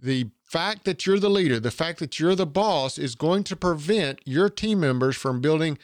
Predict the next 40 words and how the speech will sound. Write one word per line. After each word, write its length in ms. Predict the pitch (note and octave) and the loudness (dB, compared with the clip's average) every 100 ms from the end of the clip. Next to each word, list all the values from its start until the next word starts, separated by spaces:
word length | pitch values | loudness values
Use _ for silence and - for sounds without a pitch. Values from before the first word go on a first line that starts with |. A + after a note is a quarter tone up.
| - _ - | -16 _ -4
a 80 | C#3 | 0
relationship 640 | C#3+ D3 C#3+ C3+ C#3 C3 | 0 0 -4 -4 -2 -2
with 200 | A#2+ - | -4 -2
you. 200 | C3 G2 - _ - - - | -2 -2 -6 _ -20 -14 -6
And 140 | D3 | -4
so 340 | - F3 D3+ - _ - | 0 2 2 -2 _ -8
the 160 | C3 | -2
only 220 | E3 A#3+ C4 | 0 2 2
way 240 | A3 G3+ | 2 2
that 240 | F3+ F3+ _ _ _ C3 | 0 -2 _ _ _ -4
relationship 840 | B2+ C3+ F#3 G3+ F3 C3 C#3 B2 | -2 0 -2 -2 -4 -4 -2 -2
is 140 | C3 A2 | -4 0
going 240 | C#3+ C#3+ | 0 0
to 80 | C3 | -2
be 140 | A#2 | -4
built 500 | G2 F#3+ B3+ D#3 D3 _ _ - | -2 -2 0 -2 -6 _ _ -4
is 180 | C#3+ B2 | -2 0
if 160 | C3+ | -2
you 220 | B2+ E3 G#3 | 0 2 2
initiate 540 | F#3+ F#3+ - C3+ G#2 | 2 0 -2 -2 -2
it, 140 | F#2 _ | -6 _
if 240 | B2+ A#2 | -8 -6
you 240 | D#3+ G#3+ B3 | 0 2 2
take 320 | - G#3 G#3 | 0 -4 -4
the 180 | F#3 E3 | -6 -4
action 520 | D#3+ D#3 D3 C3+ C3 | -6 -6 -6 -4 -2
necessary 800 | D#3 D#3+ C#3 - A2+ G#2 G2+ A2 - - _ _ _ | -2 -4 -6 -4 -2 -2 -4 -8 -16 -20 _ _ _
to 260 | - C3 A#2+ | -4 -2 -2
build 360 | A2 D#3 F3+ | 0 0 0
that 160 | D#3+ D#3+ | -2 -2
relationship. 720 | C#3+ C#3+ D3 A#2+ G#2 G#2+ - - - - | -2 -2 -2 -4 -4 -6 -10 -16 -12 -4
And 320 | D3+ C3+ - C#3+ | -2 -4 -6 -6
the 180 | D3 | -4
actions 480 | - F#3 G3 A3+ G#3 | -4 -6 -4 -2 -2
that 200 | G#3 F#3+ | -2 -2
you're 80 | G3+ | -2
gonna 200 | F3+ F#3+ | 0 2
wanna 240 | F#3+ G3 F3+ | 2 0 0
take, 380 | G3 F#3 A#2+ | -2 -2 -2
y-, 160 | C#3 | -6